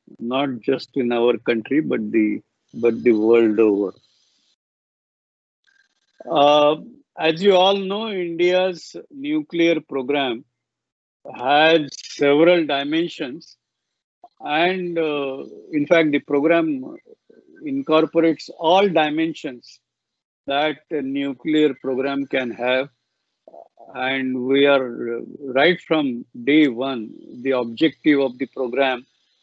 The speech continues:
was to do everything that the country might need, leveraging nuclear science and technology.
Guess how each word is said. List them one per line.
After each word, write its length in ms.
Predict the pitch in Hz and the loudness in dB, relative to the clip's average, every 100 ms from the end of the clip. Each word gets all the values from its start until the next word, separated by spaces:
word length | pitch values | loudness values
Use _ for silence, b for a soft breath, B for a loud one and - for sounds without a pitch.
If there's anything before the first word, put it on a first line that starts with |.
| - - | -20 -8
was 400 | 143 131 139 143 - | 0 4 4 0 -8
to 160 | - 147 | 0 2
do 280 | 143 147 151 | 4 2 2
everything 840 | 143 156 160 175 170 170 147 123 131 - - - 131 | 2 2 4 2 2 0 0 -2 -14 -20 -20 -20 -4
that 260 | 135 143 127 _ - | 0 0 -2 _ -12
the 340 | 147 143 127 | -12 -6 -8
country 440 | 127 135 127 143 143 | -4 -4 -2 0 0
might 300 | 135 131 120 - | 2 -2 -6 -8
need, 480 | 123 139 135 117 _ _ _ _ | -2 0 0 -2 _ _ _ _
leveraging 1200 | 143 131 135 131 131 139 139 123 131 135 127 120 _ 254 | -8 0 4 6 6 6 6 2 0 0 0 -6 _ -18
nuclear 600 | 151 127 131 127 135 135 | -8 -4 -4 0 4 4
science 560 | 117 - 120 123 127 - | 2 -2 0 0 -2 -4
and 220 | 120 110 | -6 -4
technology. 580 | - - - 117 117 98 | -6 -6 -6 -4 -4 -8